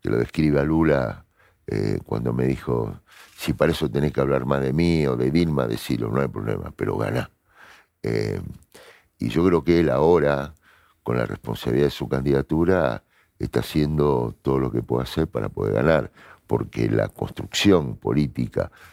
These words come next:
desde la elección de su vicepresidente, la alianza con otros partidos,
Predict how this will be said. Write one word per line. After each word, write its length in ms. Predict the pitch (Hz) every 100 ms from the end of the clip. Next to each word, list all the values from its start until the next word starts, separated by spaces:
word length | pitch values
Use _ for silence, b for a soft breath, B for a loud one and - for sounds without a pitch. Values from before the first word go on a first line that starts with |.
| B B -
desde 240 | - 58
la 60 | 60
elección 360 | 55 - 87 78
de 80 | 67
su 160 | -
vicepresidente, 920 | 60 - 60 50 50 64 67 57 50
la 140 | 50 52
alianza 460 | 62 73 65 60
con 140 | 52 62
otros 220 | - 53
partidos, 580 | - - 65 64 50